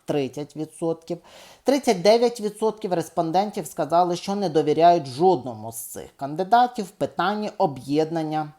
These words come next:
країни. І останнє, що є теж важливим:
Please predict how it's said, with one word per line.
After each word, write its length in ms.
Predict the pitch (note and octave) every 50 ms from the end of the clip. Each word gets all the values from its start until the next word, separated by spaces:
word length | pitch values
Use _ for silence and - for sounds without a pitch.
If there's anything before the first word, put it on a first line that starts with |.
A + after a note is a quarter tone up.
| _ _ _
країни. 500 | - D#3+ E3 E3+ D#3 C3 G#2+ - - - - _ _ _ _ _ _ _ _ _ _ _ - - _ _ -
І 100 | G3 G3
останнє, 840 | - A3 G#3 - - - F3 F3+ G3 G3 F#3 F3+ E3+ E3 D#3 C#3
що 320 | C3+ - - - D3+ D3 C#3
є 260 | C3+ B2+ C3 C3 B2
теж 420 | B2 - C#3 A#2 A2 G2 - -
важливим: 600 | A#2+ B2 C#3+ A#2+ A#2 A2 A2+ A#2+ A#2 A#2 D#3 F3